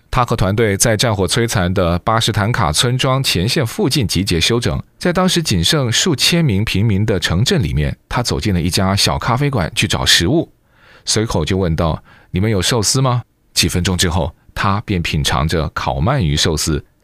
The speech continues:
从大城市到偏远的小村庄，乌克兰各地的军事驻点呢，几乎都能够找到日式寿司，甚至是带有乌克兰特色的改良版。实际上呢，随机走进乌克兰的任何一家餐厅，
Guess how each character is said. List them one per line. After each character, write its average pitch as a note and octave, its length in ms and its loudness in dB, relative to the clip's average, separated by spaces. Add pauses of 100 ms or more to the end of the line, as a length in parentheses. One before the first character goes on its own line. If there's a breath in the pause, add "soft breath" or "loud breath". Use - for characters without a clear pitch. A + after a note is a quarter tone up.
(200)
从 C#3+ 200 0
大 F#3 180 2
城 A2 220 0
市 G#2+ 160 0
到 G2 120 2
偏 A2+ 200 -2
远 F2+ 100 0
的 E2 80 0
小 D2 180 0
村 G2+ 200 0
庄， A2 280 0 (100)
乌 A#2 120 0
克 A#2 80 -4
兰 F#2 180 0
各 A#2 160 0
地 G2 140 2
的 D#2+ 80 2
军 G2+ 180 0
事 G#2 140 0
驻 B2+ 160 0
点 D2+ 180 -2
呢， E2+ 200 -4
几 - 120 -2
乎 B2 140 -2
都 F3+ 260 -2
能 G#2 140 0
够 F2+ 100 0
找 D2+ 160 0
到 D#2+ 280 0
日 A#2 120 0
式 F#2 240 2
寿 G2 240 0
司， A#2+ 320 0 (300 soft breath)
甚 B2+ 180 0
至 G2+ 140 0
是 G2 140 2
带 F#2 180 0
有 D2 180 0 (100)
乌 D3+ 120 0
克 D3+ 140 -2
兰 E2+ 120 2
特 D#3 240 0
色 - 140 0
的 E2+ 100 0
改 D3 200 -2
良 G2 200 0
版。 - 220 -4 (380 soft breath)
实 D#3 160 2
际 A3 100 2
上 F3 180 2
呢， G2+ 160 0 (220)
随 G#3+ 240 4
机 G#3+ 160 2
走 F#2 240 2
进 C3+ 360 0
乌 D#3 100 0
克 D3+ 100 0
兰 G#2 140 0
的 A#2+ 80 0
任 F3 160 2
何 F#2+ 100 0
一 D#2+ 60 0
家 E2+ 160 0
餐 F2+ 200 0
厅， F2+ 260 0